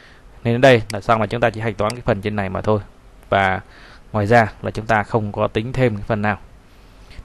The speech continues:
Thì để nhập kho cái phần lô hàng này thì chúng ta sẽ căn cứ vào cái mã này để chúng ta đưa sang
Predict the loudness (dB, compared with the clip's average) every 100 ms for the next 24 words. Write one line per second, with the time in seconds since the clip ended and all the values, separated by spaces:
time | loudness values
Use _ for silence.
0 | -2 6 6 6 6 8 10 8 4 2
1 | 6 6 6 4 2 2 0 -4 -2 4
2 | 6 6 2 0 0 -4 -6 -10 -20 -18
3 | 0 0 2 4 4 4 2 4 0 0
4 | 0 2 2 0 -8 -14 -6 -6 -4 4
5 | 4 6 6 8 6 4 2 0